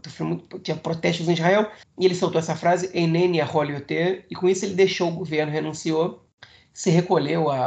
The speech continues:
ao apartamento dele em depressão, nunca mais deu entrevista, recebia muito poucas pessoas, enfim, e, e, e morreu no, assim, em mil novecentos e noventa, alguns anos depois, sem quase se comunicar com ninguém, né? E ela,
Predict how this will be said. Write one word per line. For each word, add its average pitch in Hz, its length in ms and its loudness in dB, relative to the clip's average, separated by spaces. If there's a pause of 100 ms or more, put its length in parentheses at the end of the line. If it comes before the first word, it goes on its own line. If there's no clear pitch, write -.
(100)
ao 139 120 -4
apartamento 147 500 -8
dele 135 220 -4
em 139 60 -2
depressão, 139 560 -4
nunca 165 240 2
mais 151 180 2
deu 143 100 -4
entrevista, 156 760 -4 (300)
recebia 156 380 -2
muito 180 180 2
poucas - 240 -4
pessoas, 160 640 0
enfim, 127 320 -6
e, 127 640 -4
e, - 100 -18 (520)
e 151 60 -4
morreu 147 440 0
no, 143 240 -2
assim, 135 180 -6
em - 40 -2
mil 143 80 -2
novecentos 151 220 0
e - 20 2
noventa, 139 480 2
alguns 170 260 -4
anos 147 180 0
depois, 156 640 0 (260)
sem 151 220 -4
quase 147 560 0
se - 100 -12
comunicar 143 340 -4
com 151 100 -4
ninguém, 147 340 -4
né? 165 280 -4 (380)
E 156 100 0
ela, 170 200 6